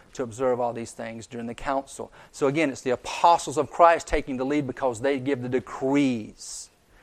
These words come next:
The decrees are binding on all churches everywhere. They're still binding today. In other words, if we sit here today as followers of Jesus Christ, and then the apostolic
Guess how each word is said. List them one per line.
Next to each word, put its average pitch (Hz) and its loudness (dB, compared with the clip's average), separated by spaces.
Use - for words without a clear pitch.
The 131 -8
decrees 156 0
are 143 2
binding 135 0
on 131 0
all 139 2
churches 123 -6
everywhere. 131 -2
They're 170 2
still 190 8
binding 165 10
today. 151 8
In 131 6
other 135 2
words, 135 2
if 135 -2
we 165 2
sit 196 4
here 180 2
today 156 6
as 123 -8
followers 160 8
of 135 -6
Jesus 156 -2
Christ, - -2
and 127 -4
then 151 4
the 151 2
apostolic 175 6